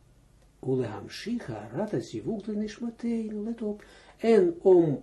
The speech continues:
aan te trekken het schijnen van deze zivug naar onze zielen, net zoals dat locomotievetje deed, zoals we hebben dat ook geleerd vroeger.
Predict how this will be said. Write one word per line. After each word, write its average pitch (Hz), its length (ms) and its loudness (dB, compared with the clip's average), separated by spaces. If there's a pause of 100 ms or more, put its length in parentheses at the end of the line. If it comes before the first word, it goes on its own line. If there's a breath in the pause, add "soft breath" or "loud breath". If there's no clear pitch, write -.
aan 254 440 4
te 240 200 -4
trekken 208 580 2
het 175 180 0
schijnen 208 760 -2
van 175 220 0
deze 165 360 4
zivug 175 440 0
naar 190 280 2
onze 220 440 2
zielen, 214 560 -2 (220 soft breath)
net 247 240 -2
zoals 240 260 -2
dat 226 160 -2
locomotievetje 220 840 0
deed, 185 360 4 (540 soft breath)
zoals 190 220 4
we 180 60 0
hebben 180 180 6
dat 175 140 4
ook 185 180 6
geleerd 170 500 4
vroeger. 156 440 0